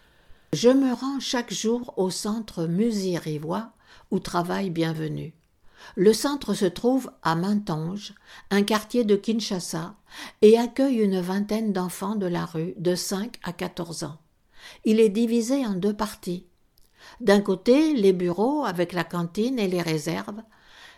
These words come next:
De l'autre, les dortoirs des enfants et de Bienvenue, ainsi que les douches. Et puis, en plein milieu, se trouve une église de réveil.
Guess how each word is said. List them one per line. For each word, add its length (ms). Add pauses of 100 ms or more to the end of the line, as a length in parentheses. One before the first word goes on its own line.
De 160
l'autre, 560
les 180
dortoirs 640
des 220
enfants 480 (160)
et 120
de 100
Bienvenue, 720 (380)
ainsi 360
que 80
les 180
douches. 520 (960)
Et 140
puis, 260
en 160
plein 220
milieu, 480 (240)
se 160
trouve 580 (840)
une 180
église 460
de 80
réveil. 560